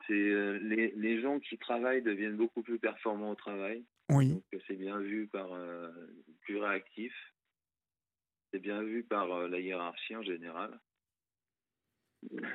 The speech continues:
Speaker 1: Mais quand ça vire à la manie, là, euh, enfin, c'est assez spécial d'en parler parce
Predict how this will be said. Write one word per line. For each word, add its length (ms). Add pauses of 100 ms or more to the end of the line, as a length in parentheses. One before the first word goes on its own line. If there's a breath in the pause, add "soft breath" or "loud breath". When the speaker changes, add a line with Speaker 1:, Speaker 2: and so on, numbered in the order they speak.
(140)
Speaker 1:
Mais 280
quand 220
ça 140
vire 260
à 80
la 140
manie, 480
là, 160
euh, 1200 (640)
enfin, 280 (1500)
c'est 120
assez 260
spécial 540
d'en 140
parler 380
parce 220